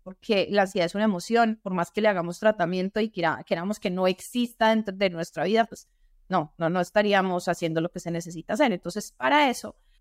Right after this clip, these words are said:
eh, nuestros tratamientos deben incluir una parte que se llama psicoeducación, en donde te explico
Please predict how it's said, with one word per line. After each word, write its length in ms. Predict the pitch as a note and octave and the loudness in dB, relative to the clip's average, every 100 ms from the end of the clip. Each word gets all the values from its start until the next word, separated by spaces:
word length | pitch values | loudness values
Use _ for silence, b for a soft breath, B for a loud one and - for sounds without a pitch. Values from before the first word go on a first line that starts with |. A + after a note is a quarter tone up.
| _ | _
eh, 260 | G3 G3 F#3 | -2 0 0
nuestros 420 | G#3+ G#3+ G#3 F#3 | 0 0 -2 -6
tratamientos 840 | - F#3 E3+ F#3+ A3 G#3 G3+ G#3 G#3 | -2 -2 -2 -2 0 -2 -2 -4 -2
deben 400 | G3+ G3+ G#3+ - | -2 0 -2 -4
incluir 760 | B3 A3 G#3+ G3+ A#3 B3 G#3 _ - | -4 -4 -2 0 2 0 -2 _ -6
una 240 | G3 F#3 | -2 2
parte 260 | G#3+ G#3 - | 0 0 -8
que 80 | |
se 100 | - | -2
llama 160 | G#3 F#3 | -2 -2
psicoeducación, 1000 | - B3 - F#3 E3+ - F#3+ A#3+ G#3+ - - | -6 -8 -4 -2 -2 -4 -8 0 0 0 -6
en 140 | G3+ | 0
donde 240 | G3 F3 F3+ | 4 4 2
te 160 | F#3+ | -2
explico 680 | E3 - C4 C4+ - F#3 A3 | -4 -4 0 0 0 -10 -10